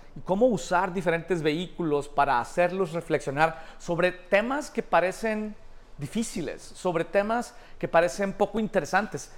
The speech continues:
¿no? Y, y esto, pues, ¿cómo lo conectamos con nuestra necesidad de hacer esto como líderes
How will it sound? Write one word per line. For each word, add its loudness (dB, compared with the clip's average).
¿no? 2
Y, -8
y 2
esto, 2
pues, 4
¿cómo 2
lo 4
conectamos 0
con 4
nuestra 0
necesidad -2
de 0
hacer 0
esto -2
como -4
líderes 2